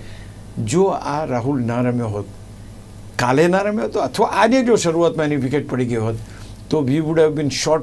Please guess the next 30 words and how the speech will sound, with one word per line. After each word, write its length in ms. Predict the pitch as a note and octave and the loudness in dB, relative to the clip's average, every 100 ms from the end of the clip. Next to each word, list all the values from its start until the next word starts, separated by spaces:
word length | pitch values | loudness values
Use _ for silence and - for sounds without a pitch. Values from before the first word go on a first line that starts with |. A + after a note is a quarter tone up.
| C#3 | 2
by 180 | D3 C3 | 2 0
at 200 | - A#3 | 0 0
least 340 | A#3+ - D3 | 0 0 -4
fifty 260 | B2+ C3 A2 | -2 -2 -2
runs. 180 | G2+ F#2 - - - - - - - | -4 -6 -10 -14 -16 -16 -16 -16 -4
તો 80 | - | -4
હવે 480 | A3 C#3 F3 G3+ G#3 - - - - D3 | -2 2 4 4 2 -12 -16 -12 -4 0
બસો 320 | C3+ - G#3+ | 0 4 4
આઠ 340 | G#3+ G3+ - | 4 0 0
રન 160 | F3+ D#3+ | -2 0
પહેલાં 300 | C#3+ C3 B2 | 2 2 0
હતા, 300 | B2 G#2 G2 - - - - | -2 -4 -6 -14 -16 -16 -6
એની 200 | C3 D3 | 0 2
વિકેટ 300 | E3 D3+ F3+ | 2 2 0
જો 120 | E3 E3+ | 2 0
પડી 240 | D#3+ E3 | 2 2
હોત 180 | F3+ D#3+ | 2 0
ને 80 | E3+ | 0
બસો 300 | C#3+ C3+ E3+ | 0 2 2
દસમાં 300 | D#3+ D3+ D#3 | 2 2 0
આપણે 260 | B2 D#3+ | 0 2
all 120 | C3+ | 2
out 200 | D3 F3+ | 4 2
થઈ 160 | F3+ F#3 | 2 4
ગયા 160 | F3+ B2 | 4 2
હોત, 180 | A2+ A2 - - - - | 0 -8 -14 -16 -16 -10
તો 100 | B2+ | -4
વાર્તા 240 | A#2 B2+ D#3+ | -2 -2 -2
પતી 280 | F#3 F#3+ | -2 -2
જાત. 160 | B2+ | -4